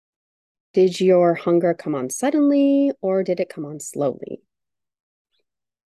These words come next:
Is there an emotion attached with your hunger? You need to get curious about what is going on for you and decide if you are feeling physical hunger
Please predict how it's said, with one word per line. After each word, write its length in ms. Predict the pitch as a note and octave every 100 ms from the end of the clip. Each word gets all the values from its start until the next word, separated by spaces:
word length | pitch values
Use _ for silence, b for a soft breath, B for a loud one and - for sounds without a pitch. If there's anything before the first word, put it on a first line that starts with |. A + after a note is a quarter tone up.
| _
Is 120 | E3
there 140 | F3+ G3+
an 60 |
emotion 720 | A#3 A3+ G#3+ F#4+ - D#4+ C#3+ -
attached 520 | - C#3 A#2+ - -
with 140 | D#3 C#3
your 140 | D3+
hunger? 360 | C#3 B2+ - - _ _ _ _ _ _ _ _ _ _ b b b b
You 180 | G#3+ A3
need 440 | A3+ G#3 A#3+ C4+ C4+
to 80 |
get 160 | C4+ A#3+
curious 440 | - G3+ G3+ G#3
about 300 | F#3+ F3+ F3
what 200 | E3 D#3+
is 140 | - F#3+
going 280 | E3 D#3+ E3
on 180 | B3+ F4
for 100 | -
you 160 | F3+ F3
and 100 | F#3
decide 840 | G3 - A3+ D4 C#4+ E3 D#3+ E3 b b b -
if 160 | A#3
you 120 | A#3+ -
are 100 | A#3
feeling 800 | - - C4 C#4 A#3+ G3+ G#3 - _ _
physical 400 | A#3+ C4+ D4 A#3
hunger 540 | - D3 D#3+ F3 A3+